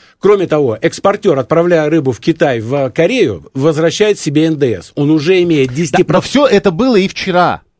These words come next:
Speaker 2: Почему
Speaker 1: Совершенно
Speaker 2: рыба
Speaker 1: верно.
Speaker 2: подорожала на сто рублей сегодня?
Speaker 1: Совершенно верно. Это было и вчера, и десять лет назад.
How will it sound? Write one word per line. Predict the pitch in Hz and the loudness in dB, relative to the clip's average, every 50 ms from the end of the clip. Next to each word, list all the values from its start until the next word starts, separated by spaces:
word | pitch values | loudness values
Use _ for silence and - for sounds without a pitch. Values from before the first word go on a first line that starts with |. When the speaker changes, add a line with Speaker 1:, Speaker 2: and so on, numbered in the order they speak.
| _ _ _ _ | _ _ _ _
Speaker 2:
Почему | - 180 208 240 196 | -2 0 2 2 4
Speaker 1:
Совершенно | 254 294 285 285 | 4 4 4 4
Speaker 2:
рыба | 277 302 | 4 4
Speaker 1:
верно. | 233 - | 4 4
Speaker 2:
подорожала | 151 151 - 226 226 170 208 240 214 208 | 4 4 4 4 4 4 4 4 4 4
на | 202 202 | 2 2
сто | - - 214 196 | 2 2 2 2
рублей | 190 165 156 180 180 | 2 2 2 0 0
сегодня? | 156 208 208 220 185 | 2 2 2 4 4
Speaker 1:
Совершенно | 175 151 - 226 240 240 240 233 226 | 2 2 2 2 2 2 2 0 -2
верно. | 226 226 240 247 240 233 196 175 165 | 0 0 0 2 2 2 2 0 0
Это | 156 165 180 175 208 202 | 0 0 2 2 0 0
было | 180 233 220 220 208 | 2 2 4 4 4
и | 202 | 2
вчера, | - - - 208 196 214 214 214 | 2 0 0 0 2 4 2 2
и | 202 | 2
десять | 175 165 220 226 208 - - | 0 -2 -2 -2 -2 -2 0
лет | 208 196 180 170 | 0 0 0 0
назад. | 185 185 180 156 180 170 160 160 | -2 -4 -2 -2 -2 -2 -2 -4